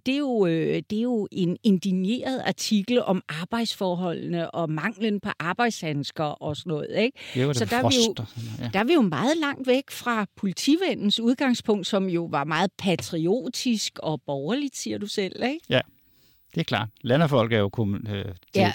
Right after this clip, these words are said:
Speaker 2: der er sikkert mange, der
Speaker 1: kommunistisk.
Speaker 2: ikke kender dem. Det er
Speaker 1: Ja.
Speaker 2: kommunisternes avis.
Speaker 1: Ja.
Speaker 2: Og det var fordi, at, øh, under coronaen, Igen noget med sygdom, ikke?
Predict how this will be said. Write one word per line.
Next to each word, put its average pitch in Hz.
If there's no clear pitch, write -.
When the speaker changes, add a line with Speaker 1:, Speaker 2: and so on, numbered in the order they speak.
Speaker 2:
der 110
er 107
sikkert -
mange, 107
der 101
Speaker 1:
kommunistisk. 117
Speaker 2:
ikke -
kender 98
dem. 95
Det 123
er 131
Speaker 1:
Ja. -
Speaker 2:
kommunisternes 107
avis. 107
Speaker 1:
Ja. 190
Speaker 2:
Og 123
det 151
var 147
fordi, 127
at, 107
øh, 117
under 110
coronaen, 113
Igen 104
noget 123
med 135
sygdom, 143
ikke? 156